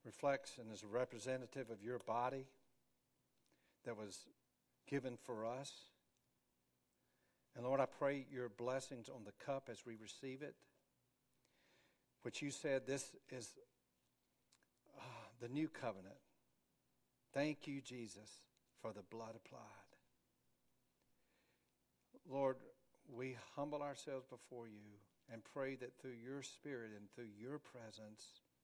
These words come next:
that you unite us and that you fill us with your power and grace.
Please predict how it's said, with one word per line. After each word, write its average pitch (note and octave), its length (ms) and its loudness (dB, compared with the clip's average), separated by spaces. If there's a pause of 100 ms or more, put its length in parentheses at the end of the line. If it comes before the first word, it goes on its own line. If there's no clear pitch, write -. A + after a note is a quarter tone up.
(1040)
that B2 200 0
you A#2 120 -4
unite A#2+ 560 -4
us D3+ 180 -4 (1900)
and G#2+ 100 -10
that A#2+ 260 4
you A2+ 200 -4 (180)
fill C3 200 0
us - 340 -6 (1000)
with G#2 120 -10
your A#2+ 140 -4
power B2 440 -8
and A2+ 100 -10
grace. G2+ 540 -16